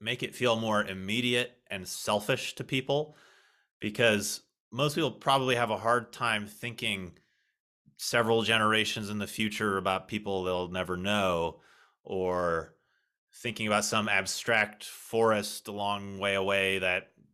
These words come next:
they don't know why they're supposed to care about when they're tr-, just thinking about paying rent or something. So I think helping people have direct experiences of how healing nature can be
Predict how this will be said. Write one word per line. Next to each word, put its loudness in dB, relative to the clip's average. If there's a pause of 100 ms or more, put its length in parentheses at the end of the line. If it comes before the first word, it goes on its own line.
(220)
they -6
don't -4
know -2
why 2
they're -2
supposed -8
to -16
care 0
about 0
when -10
they're -8
tr-, -10 (100)
just -12
thinking -4
about -4
paying -2
rent -4
or -10
something. -10 (880)
So 4
I 8
think -2 (260)
helping 0
people 0
have 0
direct 0
experiences -2
of -10
how 0
healing 0 (320)
nature 2
can -10
be -2